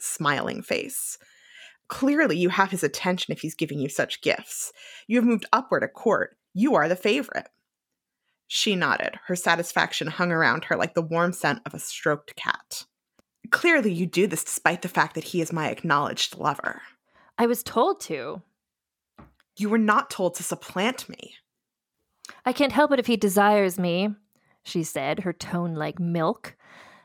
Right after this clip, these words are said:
Speaker 2: "The court is filled with men who desire me. Do I encourage them? No."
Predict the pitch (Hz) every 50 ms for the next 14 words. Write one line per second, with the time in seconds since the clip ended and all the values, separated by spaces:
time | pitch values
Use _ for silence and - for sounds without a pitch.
0 | _ _ - - - - 254 240 240 - - - 262 254 247 220 208 214 214 214
1 | 208 202 202 185 190 185 202 190 185 185 180 180 175 165 156 160 165 170 - 220
2 | 226 220 226 226 220 - - 254 254 247 233 240 233 262 262 262 262 269 254 -
3 | _ _ 185 185 185 180 185 170 160 160 175 214 226